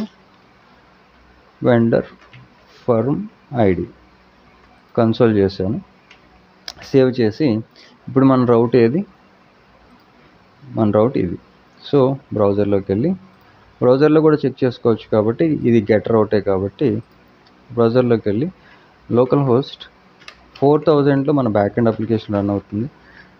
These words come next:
So, uh, four thousand, uh, slash మనం వెండర్తో deal చేస్తున్నాం కాబట్టి పాత్ వచ్చి vendor ఉంటుంది. Vendor తర్వాత single vendor, single vendor అనేది ఈ route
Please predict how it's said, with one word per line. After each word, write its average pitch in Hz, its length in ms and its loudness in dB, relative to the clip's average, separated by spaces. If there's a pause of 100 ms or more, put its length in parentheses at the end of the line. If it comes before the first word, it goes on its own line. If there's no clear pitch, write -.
(200)
So, 143 160 4 (640)
uh, 104 100 0
four 117 340 0
thousand, 143 440 2 (640)
uh, 104 420 -4 (160)
slash 113 840 -2
మనం 113 420 0
వెండర్తో 113 460 2
deal 113 280 2
చేస్తున్నాం 104 380 -2
కాబట్టి 101 380 -4
పాత్ 104 380 -2
వచ్చి 104 260 -8
vendor 98 320 -2
ఉంటుంది. 107 360 -6 (640)
Vendor 151 360 2
తర్వాత 151 320 0
single 135 440 2
vendor, 135 340 2 (380)
single 117 260 -2
vendor 117 320 0
అనేది 123 400 -6 (2250)
ఈ 110 100 4
route 104 560 0